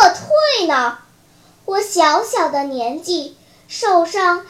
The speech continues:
也只有小小的匕首，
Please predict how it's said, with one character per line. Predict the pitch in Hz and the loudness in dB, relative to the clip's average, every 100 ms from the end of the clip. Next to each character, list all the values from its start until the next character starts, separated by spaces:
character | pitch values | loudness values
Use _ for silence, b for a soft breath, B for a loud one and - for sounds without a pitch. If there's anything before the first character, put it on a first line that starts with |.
| - | -4
也 | 381 349 | -2 -2
只 | 359 453 | -2 0
有 | 427 349 | 0 0
小 | 320 302 427 | -2 -2 -2
小 | 453 392 277 | -4 -4 -2
的 | 254 | -4
匕 | 254 254 349 | -8 -10 -8
首， | - 262 151 - | -8 -8 -8 -10